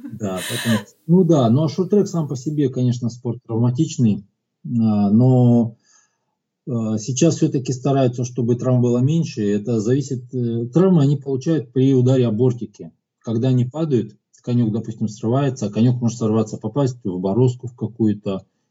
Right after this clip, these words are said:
Ну, и вот если они попадают в бортики. Вот у нас в Новосибирске был мальчик, когда Максим начал заниматься,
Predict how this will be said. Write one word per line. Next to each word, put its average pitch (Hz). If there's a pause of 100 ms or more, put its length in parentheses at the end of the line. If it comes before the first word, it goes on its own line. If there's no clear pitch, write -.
(120)
Ну, 107 (240)
и 98
вот 104
если 107
они 104
попадают 110
в 98
бортики. 104
Вот 113
у 131
нас 139
в -
Новосибирске 120 (1200)
был 110
мальчик, 117 (580)
когда 110
Максим 113
начал 113
заниматься, 104